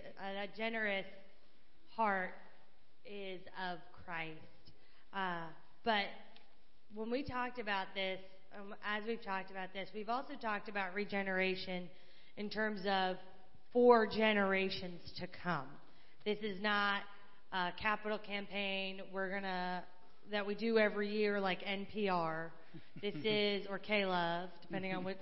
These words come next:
your radio station of choice. <laughs> But this is a on purpose right now for generations to come. So what does it look like for, in your minds,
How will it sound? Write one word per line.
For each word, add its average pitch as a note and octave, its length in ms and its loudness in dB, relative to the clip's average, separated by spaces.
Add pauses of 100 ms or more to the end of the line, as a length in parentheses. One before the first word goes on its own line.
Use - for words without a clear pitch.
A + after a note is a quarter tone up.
your G#3 100 -4
radio F3+ 360 0
station F3+ 420 -4
of F3+ 80 -6 (100)
choice. E3+ 200 -4 (200)
<laughs> E3+ 80 -4 (640)
But G#3 360 8 (760)
this B3+ 220 8
is G#3 180 4
a F#3+ 560 4 (520)
on A3+ 260 4
purpose G#3 440 4 (100)
right G3+ 300 4
now F#3+ 460 4
for G3+ 80 0
generations F#3+ 880 2
to F#3 60 -4
come. E3 500 -2 (560)
So G3 460 6 (580)
what A#3 200 6
does B3+ 180 6
it A#3+ 160 4 (180)
look A3+ 180 4 (120)
like F#3 420 2 (300)
for, A3 160 2
in G#3+ 280 -2
your A3+ 360 4
minds, F3+ 500 0